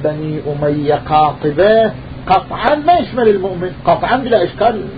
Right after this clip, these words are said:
لعن المؤمن غير جائز، قطعا هذا اللعن لا يشمل المؤمن منهم. فلو شككنا في واحد منهم أموي،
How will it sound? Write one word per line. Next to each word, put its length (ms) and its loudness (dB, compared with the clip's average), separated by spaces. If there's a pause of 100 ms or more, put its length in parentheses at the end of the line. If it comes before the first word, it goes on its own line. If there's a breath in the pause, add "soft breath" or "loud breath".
(120)
لعن 200 -2
المؤمن 320 -4
غير 280 2
جائز، 320 2 (440)
قطعا 360 2
هذا 280 4
اللعن 320 0
لا 140 2
يشمل 260 2
المؤمن 480 -2
منهم. 540 0 (1200)
فلو 300 6
شككنا 440 0
في 140 -2
واحد 300 2
منهم 380 0 (840)
أموي، 380 4